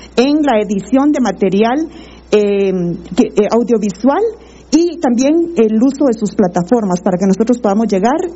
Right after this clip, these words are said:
con toda la red de maestros que lo tienen a través de sus plataformas. Es importante hacer del conocimiento de la población que oportunamente, en aras de la transparencia, todos nuestros procesos han tenido el acompañamiento de la Contraloría y también, eh,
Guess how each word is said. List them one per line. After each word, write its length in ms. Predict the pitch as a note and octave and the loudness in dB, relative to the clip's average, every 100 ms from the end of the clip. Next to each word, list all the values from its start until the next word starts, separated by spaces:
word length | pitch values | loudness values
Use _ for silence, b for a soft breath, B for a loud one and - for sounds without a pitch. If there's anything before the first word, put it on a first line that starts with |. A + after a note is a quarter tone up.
| - | -2
con 280 | A#3 G#3 G3 | 0 2 0
toda 240 | B3 B3 | 0 0
la 100 | C4 | -2
red 180 | G3+ A3+ | 0 0
de 80 | A#3+ | 2
maestros 380 | A#3+ F#3+ A3+ A#3+ | 0 0 0 -2
que 120 | A3 | 0
lo 60 | A3 | 0
tienen 300 | C4 C#4+ D4 | 2 2 0
a 60 | |
través 260 | D#4 - F3+ | -2 -2 -2
de 60 | |
sus 220 | A3 A3 A3 | 0 -2 0
plataformas. 840 | A#3 A3+ A3+ C4 B3 F3 - - - B B B B B B | -2 0 0 0 0 -4 -6 -16 -20 B B B B B B
Es 100 | - E4 | 0 0
importante 520 | A#4 G#4 - D4 D4+ | 0 -2 0 0 2
hacer 200 | C4 C4 | 0 -2
del 140 | B3 C#4 | -2 0
conocimiento 600 | D4+ B3+ A#3+ G#3 A#3 C4+ | 0 0 2 0 2 0
de 40 | |
la 80 | B3 | 0
población 680 | A3 G3 F3+ F3 B3 B3+ A3 - B B B B | -2 0 -2 0 2 2 -2 -10 B B B B
que 80 | C#4 | 0
oportunamente, 880 | C4+ C4+ D#4 E4+ D#4 D4 F4 F4+ B3 | 2 0 2 2 2 2 0 0 2
en 160 | A3+ | 2
aras 340 | D4+ F4 D4+ A3+ | 2 0 -2 -2
de 100 | A#3 | -2
la 100 | G3+ | 0
transparencia, 680 | G3+ A#3+ G#3+ B3 D4 D4 D4 | 0 0 0 2 0 0 0
todos 180 | C4+ C#4+ | 0 2
nuestros 360 | B3+ A#3+ G3+ | 0 -2 -6
procesos 500 | - F#3 C4+ C#4+ C#4+ | -2 0 0 0 0
han 100 | A#3 | 0
tenido 260 | G#3+ G#3+ A#3 | 0 2 2
el 60 | A#3+ | 0
acompañamiento 680 | A#3+ G#3+ F#3+ F#3 F#3+ A3 B3 | 0 -2 0 2 2 2 0
de 60 | |
la 100 | G3+ | 0
Contraloría 680 | F#3+ F3 F#3+ E3 F#3 C4+ C4 - - - - - - - | -2 0 2 2 2 0 -2 -10 -20 -20 -20 -20 -18 -2
y 80 | A#3 | 0
también, 480 | A3 F3 F#3+ A#3+ D4 E4+ B B B B - | 0 0 2 2 2 -4 B B B B -2
eh, 240 | A3+ A3+ | 0 0